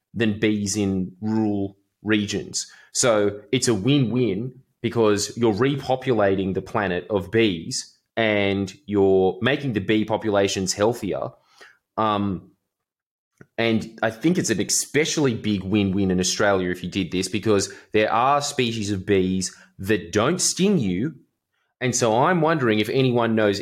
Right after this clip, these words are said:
anything about this at all, because I've just heard those things. Could you start encouraging people? If I started doing a couple of videos saying,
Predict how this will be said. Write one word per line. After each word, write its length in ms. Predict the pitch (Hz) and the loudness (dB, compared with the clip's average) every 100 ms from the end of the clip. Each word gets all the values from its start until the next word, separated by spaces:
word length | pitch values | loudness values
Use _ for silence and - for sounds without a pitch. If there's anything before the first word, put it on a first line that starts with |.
| - | -2
anything 440 | 147 185 180 160 | 2 2 2 2
about 300 | 123 117 117 | 2 2 0
this 180 | 113 - | 0 0
at 60 | 110 | 2
all, 140 | 110 | 2
because 200 | 101 98 | 2 0
I've 180 | 101 95 | -2 -2
just 240 | 127 139 | -2 0
heard 220 | 139 131 110 | 2 2 2
those 240 | 107 - | 0 0
things. 580 | 117 104 85 123 - _ _ _ _ _ _ _ _ _ _ - | -2 -2 -4 -12 -14 _ _ _ _ _ _ _ _ _ _ -12
Could 400 | - 175 202 143 | 0 2 2 0
you 560 | 123 110 101 110 143 - _ _ _ _ _ | 0 2 2 0 -6 -14 _ _ _ _ _
start 840 | - - - 139 147 127 104 156 - _ _ - | -8 -6 -2 2 2 2 0 -2 -10 _ _ -4
encouraging 760 | 123 120 123 160 185 - 151 | -2 -2 0 2 2 0 -4
people? 300 | 139 120 120 | 0 0 0
If 80 | 120 | 0
I 120 | 143 | 0
started 340 | 165 185 175 139 | 0 0 0 2
doing 200 | 131 117 | 0 0
a 60 | |
couple 260 | - 127 117 | 0 -2 -2
of 100 | 107 | -4
videos 380 | 110 107 101 98 | -2 2 2 2
saying, 480 | - 101 98 98 | 0 0 0 -2